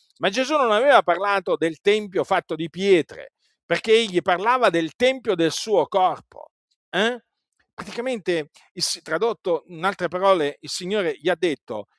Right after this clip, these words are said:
ehm, ehm: "Uccidete questo corpo e io in tre giorni lo farò risorgere." Questo praticamente Gesù disse loro, e questo era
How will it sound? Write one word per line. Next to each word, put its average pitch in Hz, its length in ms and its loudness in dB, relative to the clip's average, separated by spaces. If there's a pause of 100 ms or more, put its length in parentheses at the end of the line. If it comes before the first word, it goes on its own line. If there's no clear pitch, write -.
(160)
ehm, 123 880 -2 (440)
ehm: 107 540 -8 (260)
"Uccidete 190 500 0
questo 202 320 0
corpo 127 440 2
e 147 60 0
io 160 140 0
in 143 100 -6
tre 180 160 -6
giorni 113 380 -10
lo 127 100 -2
farò 117 300 -8
risorgere." - 520 -18
Questo 160 460 0
praticamente 147 800 -2 (220)
Gesù 170 340 -2
disse 208 320 2
loro, 147 320 6 (180)
e 240 160 4
questo 233 720 2 (220)
era 311 480 2